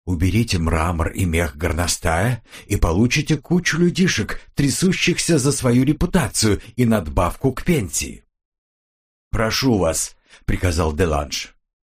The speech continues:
«выключите мобильники и положите их на стол». Корсо чуть не расхохотался. Настоящий заговор.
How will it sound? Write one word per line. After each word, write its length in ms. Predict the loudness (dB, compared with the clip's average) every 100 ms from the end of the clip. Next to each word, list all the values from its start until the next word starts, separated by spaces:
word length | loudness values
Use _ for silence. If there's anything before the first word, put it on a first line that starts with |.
| _ -20 -4
«выключите 720 | 2 2 2 2 2 0 0
мобильники 800 | 2 2 4 4 2 2 0 -2 -4
и 120 | -2
положите 560 | 0 2 2 2 0 -2
их 280 | -2 -2 0
на 100 | -2
стол». 440 | 0 0 -2 -6 _ _ _ _ _ _ _ -20 -20 -6
Корсо 380 | -4 -2 -2 -2
чуть 320 | 0 0 0
не 100 | -2
расхохотался. 960 | 0 -2 -4 -2 -2 -4 -4 -6 -6 -10 _ -4
Настоящий 640 | -2 0 0 0 0 0
заговор. 560 | 0 0 -2 -6 -8